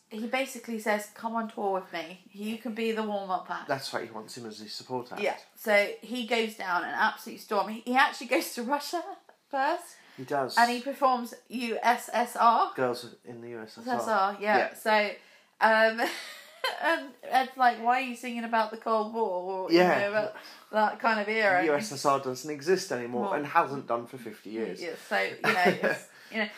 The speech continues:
Speaker 1: then they, then he gets challenged to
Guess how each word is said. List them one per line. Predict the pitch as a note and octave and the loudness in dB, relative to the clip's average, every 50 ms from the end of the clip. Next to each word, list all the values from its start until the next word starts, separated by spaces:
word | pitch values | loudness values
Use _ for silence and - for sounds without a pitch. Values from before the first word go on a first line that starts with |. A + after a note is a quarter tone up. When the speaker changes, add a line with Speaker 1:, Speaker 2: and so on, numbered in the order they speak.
| - - - | -16 -6 -6
Speaker 1:
then | A#3+ A#3+ | -4 -2
they, | A#3+ C4 C4 C4+ B3+ C4 - - | 0 0 -2 -2 -4 -6 -10 -14
then | - A3 A#3+ B3 C4 | -6 -2 -2 -2 -2
he | C#4 C4+ B3 - _ | -4 -8 -12 -14 _
gets | - B3+ A3+ - - - | -6 -4 -4 -4 -10 -12
challenged | - - A3 A3+ A#3 A3 G#3+ G#3+ - - - | -6 -4 -4 -4 -4 -4 -8 -10 -12 -16 -14
to | - A3+ A3 G#3 G3 | -10 -8 -6 -6 -6